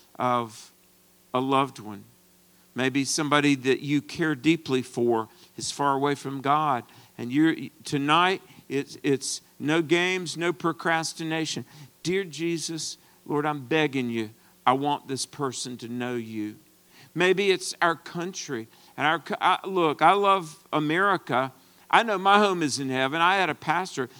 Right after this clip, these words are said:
We were at the Cove with Barbara and Mark, the, the big conference center, the, the s-, summer that we talked, you and I, but a, a, a pastor came up and he goes, "Alex, why all this talk about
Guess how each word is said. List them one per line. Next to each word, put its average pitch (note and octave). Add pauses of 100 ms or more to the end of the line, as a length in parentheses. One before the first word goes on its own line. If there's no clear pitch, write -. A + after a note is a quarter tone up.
(180)
We E3+
were G3
at -
the D#3+
Cove F#3+
with B2+ (220)
Barbara D#3+
and C#3+
Mark, D#3
the, C3
the C3
big D3+
conference E3
center, A#2+ (320)
the, C#3
the C3+
s-, -
summer G3
that D#3
we E3
talked, F3+ (240)
you D3+
and D#3
I, F3
but D#3
a, D3
a, C#3 (500)
a C3+
pastor F#3+
came E3+
up E3
and D#3+
he D#3
goes, C#3+ (280)
"Alex, G#3+ (280)
why G3
all A3
this F#3+
talk G3
about F3